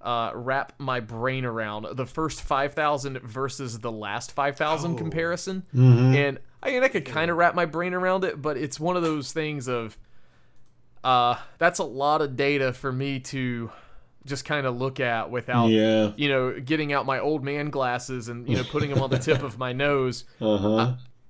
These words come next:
Speaker 1: I'm really, you know, uh, Wayne was the one, I think, who made the announcement in the, the Racing Council about
Speaker 2: Yeah.
Speaker 1: this, and that, uh, Wayne is definitely a numbers guy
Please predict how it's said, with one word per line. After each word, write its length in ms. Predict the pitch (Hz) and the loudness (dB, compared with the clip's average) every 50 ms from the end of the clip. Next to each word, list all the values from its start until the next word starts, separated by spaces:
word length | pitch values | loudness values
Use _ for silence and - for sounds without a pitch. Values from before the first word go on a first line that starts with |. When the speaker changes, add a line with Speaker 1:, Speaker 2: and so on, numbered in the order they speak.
| - - | -6 0
Speaker 1:
I'm 160 | - 156 160 175 | 2 2 2 2
really, 280 | 220 311 320 226 139 147 | 0 0 -2 -2 -2 0
you 80 | 170 | 2
know, 220 | 170 160 151 131 110 98 98 - - | 2 2 2 0 -4 -14 -18 -8 -6
uh, 180 | 139 147 - 143 123 127 | -4 -4 -4 -4 -4 -2
Wayne 240 | 160 180 196 202 | -2 -2 -2 -2
was 100 | 185 160 | -4 -4
the 80 | 131 160 | -4 -4
one, 140 | 151 147 147 | -2 -2 -2
I 80 | 143 | -4
think, 220 | 127 139 147 131 - | -4 -6 -8 -8 -8
who 80 | 131 | -6
made 200 | 120 127 135 135 | -6 -6 -6 -6
the 120 | 123 123 117 | -6 -6 -8
announcement 480 | 107 107 110 117 - - 135 131 123 | -6 -8 -8 -10 -8 -8 -8 -8 -6
in 180 | 123 123 120 117 | -8 -8 -8 -8
the, 340 | 120 117 113 110 - - - - - | -8 -8 -8 -8 -10 -12 -16 -18 -14
the 120 | 123 123 | -14 -12
Racing 360 | 110 120 120 127 123 131 123 117 | -8 -8 -8 -8 -8 -8 -10 -8
Council 340 | 120 110 117 113 - 123 117 | -8 -8 -8 -8 -8 -8 -6
about 120 | 113 - | -4 -2
Speaker 2:
Yeah. 120 | 160 117 110 - | -2 -4 -4 -6
Speaker 1:
this, 380 | 120 120 117 113 - - - - - - | -8 -8 -8 -8 -10 -14 -16 -16 -16 -12
and 320 | 120 120 120 117 117 113 - - 117 | -10 -8 -8 -8 -8 -10 -12 -10 -6
that, 300 | 120 123 139 151 156 143 | -2 0 0 0 0 0
uh, 260 | 135 123 117 113 110 104 - - - - - - - - - - - _ - - - - 131 139 123 | -2 -2 -2 -4 -6 -8 -12 -18 -20 -20 -20 -20 -20 -20 -20 -20 -20 _ -20 -20 -20 -18 -16 -14 -6
Wayne 280 | 120 147 190 220 220 196 | -2 0 0 0 0 -2
is 100 | 151 110 | -2 0
definitely 360 | 151 147 143 147 120 139 135 123 | -2 -2 -2 -2 -6 -6 -6 -6
a 40 | |
numbers 320 | 120 117 117 113 113 104 - | -6 -6 -6 -6 -8 -8 -8
guy 320 | 117 104 90 80 113 123 | -8 -8 -8 -8 -8 -10